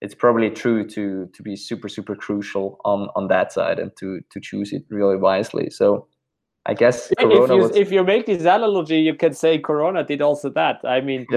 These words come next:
Speaker 1: <laughs>
Speaker 2: a lot of marriage got tested, and suddenly people realized, actually, to see you more than an hour per day, uh, doesn't work out well. And then you have to rethink, well, there, there must be a, a deeper problem in, like,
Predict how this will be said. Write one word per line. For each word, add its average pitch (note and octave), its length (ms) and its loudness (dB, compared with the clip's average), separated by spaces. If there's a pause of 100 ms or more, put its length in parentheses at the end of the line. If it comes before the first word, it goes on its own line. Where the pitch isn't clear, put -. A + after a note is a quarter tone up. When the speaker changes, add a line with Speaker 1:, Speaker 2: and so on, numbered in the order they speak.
(120)
Speaker 1:
<laughs> - 220 -4
Speaker 2:
a B2 60 2
lot F3 200 6
of D#3 160 4
marriage F3+ 480 4
got D#3 240 2
tested, D#3+ 460 0
and C#3+ 160 -2
suddenly D#3 360 -2
people D3+ 380 -6
realized, D3 720 -4 (600)
actually, G#3 680 0
to - 160 -18
see G3 280 -8
you F#3 260 -2
more F3 280 2
than E3 180 -2
an D3+ 120 -4
hour F3 320 0
per E3 180 -6
day, D#3+ 800 0
uh, D3 40 -2
doesn't D3 380 0
work D3+ 320 0
out C#3+ 200 0
well. C#3 280 4
And A#2 160 -4
then C3+ 160 0
you C#3 80 -2
have B2+ 160 0
to C3 80 -10
rethink, B2+ 480 -8
well, B2 180 -2
there, A#2+ 320 -2
there B2 160 0
must D3 320 0
be B2 220 -2
a, A#2+ 140 2 (200)
a C#3+ 60 0
deeper E3 320 0
problem D3+ 580 4
in, C#3+ 240 -2
like, C3 380 2